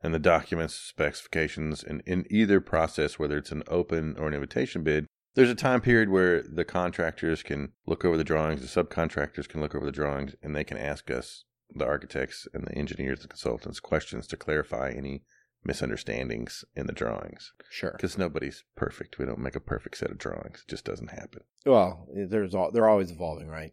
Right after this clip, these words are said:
Speaker 1: Yeah,
Speaker 2: So.
Speaker 1: yeah.
Speaker 2: Yeah, and the idea of allowing them to ask questions, the way that we handle it ourselves is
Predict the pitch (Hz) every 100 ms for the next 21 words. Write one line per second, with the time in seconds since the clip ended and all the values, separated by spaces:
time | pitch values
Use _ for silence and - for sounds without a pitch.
0 | - - - 73 - - _ _ _ _
1 | 143 120 143 151 160 160 151 143 120 117
2 | 107 107 110 107 104 98 90 - - 107
3 | - 87 - 120 135 127 117 143 131 120
4 | 101 90 - 127 120 104 - - 95 90